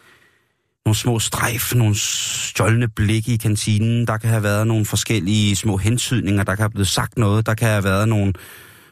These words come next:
spørgsmål, om ikke man skulle nyde kaffen sammen ude ved kaffeautomaten. Der er så mange ting, som lige pludselig kan, med, med den hellige snaps indvirkning, jo eksplodere til, øhm, til simpelthen en seksuel grådighed, som man næsten ikke forstår.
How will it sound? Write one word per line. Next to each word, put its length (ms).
spørgsmål, 480
om 100
ikke 140
man 100
skulle 220
nyde 300
kaffen 360
sammen 340
ude 160
ved 80
kaffeautomaten. 920
Der 60
er 40
så 120
mange 240
ting, 260
som 160
lige 100
pludselig 260
kan, 180
med, 440
med 180
den 80
hellige 320
snaps 360
indvirkning, 600
jo 280
eksplodere 640
til, 360
øhm, 340
til 120
simpelthen 440
en 180
seksuel 400
grådighed, 480
som 180
man 80
næsten 260
ikke 120
forstår. 360